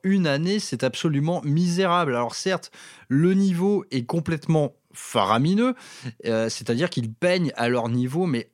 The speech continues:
archi maximal. Donc le peintre d'expo, c'est un peu une espèce à part dans notre milieu, c'est un peu l'oiseau exotique de service. Naturellement, j'ai beaucoup de respect, euh, pour ce type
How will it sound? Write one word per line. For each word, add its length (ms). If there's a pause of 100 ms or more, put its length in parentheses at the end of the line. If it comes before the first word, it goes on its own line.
archi 720
maximal. 760
Donc 200
le 160
peintre 440
d'expo, 500 (380)
c'est 320
un 80
peu 320
une 160
espèce 560
à 160
part 420
dans 140
notre 260
milieu, 320
c'est 140
un 100
peu 160
l'oiseau 680
exotique 680 (380)
de 220
service. 640 (120)
Naturellement, 760
j'ai 200
beaucoup 640
de 80
respect, 560 (480)
euh, 220
pour 200
ce 120
type 420